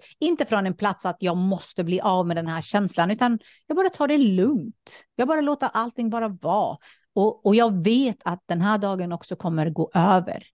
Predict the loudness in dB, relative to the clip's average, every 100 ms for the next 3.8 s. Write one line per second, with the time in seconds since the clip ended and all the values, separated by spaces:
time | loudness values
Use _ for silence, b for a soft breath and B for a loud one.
0 | b b -2 -2 2 6 6 6 -2 -6
1 | -4 -2 -2 -2 -2 -2 -2 B B 0
2 | 0 0 -2 2 4 4 4 2 0 -2
3 | -6 -2 -4 0 -2 -2 -8 -12